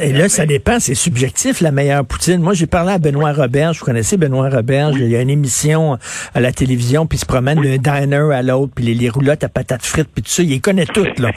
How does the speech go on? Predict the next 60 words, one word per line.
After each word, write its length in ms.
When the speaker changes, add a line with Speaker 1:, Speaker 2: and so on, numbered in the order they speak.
Speaker 2:
<laughs> 200
Speaker 1:
Il 80
a 40
fait 200
le 140
tour 200
de 100
tout 200
le 60
Québec. 480
Et 80
là, 140
je 120
lui 80
ai 20
demandé 540
c'était 360
quoi 300
pour 220
lui 240
la 200
meilleure 500
poutine, 460
sa 380
meilleure 400
poutine 420
à 80
lui. 260
Donc, 360
euh, 100
lui, 220
il 80
me 120
dit, 220
ben, 140
t'sais, 160
c'est 200
tel 200
fromage, 540
puis 180
telle 240
sauce, 440
puis 120
il 60
faut 180
que 240
les 180
frites 320
soient 220
dans 160
le 80
fond, 380
puis 100
le 60
fromage 420
parte 220
dessus. 400
En 80
tout 180
cas, 40